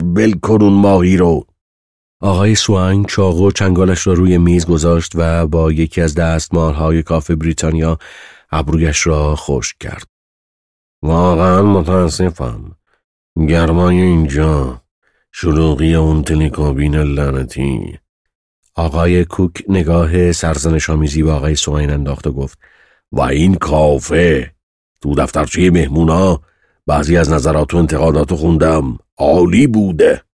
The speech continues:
به خدمات و فضای کافه نمره کامل داده بودن. تمیزه، ظاهرش خوبه، غذا هم به معنی واقعی با کیفیته. کارکنان وظیفه‌شون رو انجام می‌دن.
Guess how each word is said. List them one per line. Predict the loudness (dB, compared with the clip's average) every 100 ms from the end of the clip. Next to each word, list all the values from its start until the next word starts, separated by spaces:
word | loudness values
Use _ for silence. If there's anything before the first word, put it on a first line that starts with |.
| _ _ _ _ _ -4
به | -4
خدمات | -4 -4 0 0 0
و |
فضای | -2 0 2 2
کافه | 0 2
نمره | 2 2 2
کامل | 2 2 2 4
داده | 4 2 0
بودن. | -6 -8 -12 -16 -20 _ _
تمیزه، | -2 2 4 6 4 0
ظاهرش | -2 -2 0 2 2
خوبه، | 4 4 4 2
غذا | -2 0 2 2
هم | 4
به | 2
معنی | 2 0 2
واقعی | 2 2 2 4 2 2 0 -2 0 0
با | 2 2 2 0
کیفیته. | 0 0 0 -2 0 -2 -4 -8 _ _ _ _
کارکنان | 0 0 0 0 2 2
وظیفه‌شون | 2 0 0 -2 0
رو | 0
انجام | 0 0 -2 -2
می‌دن. | -4 -8